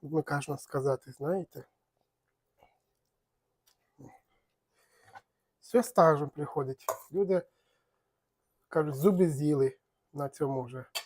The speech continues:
на цих, е, як вони тут все готовлять все время, то вони вже, кажуть, зуби з'їдають на цих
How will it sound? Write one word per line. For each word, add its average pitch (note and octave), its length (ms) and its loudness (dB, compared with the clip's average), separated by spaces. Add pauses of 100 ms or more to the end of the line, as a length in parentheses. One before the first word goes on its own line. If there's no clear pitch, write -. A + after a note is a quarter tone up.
(540)
на C#3 120 -6
цих, - 360 -10
е, C3 260 -6 (3500)
як C3+ 200 -16
вони C#3 120 -10
тут C#3 240 -14
все C3+ 200 -12
готовлять F#3 500 0
все - 140 -8
время, C#3+ 300 -2
то D3 140 -12
вони E3 120 -2
вже, D3+ 120 -4
кажуть, D3 260 -4
зуби C#3+ 260 -4
з'їдають B2+ 600 -8 (680)
на C#3+ 180 -10
цих - 360 -14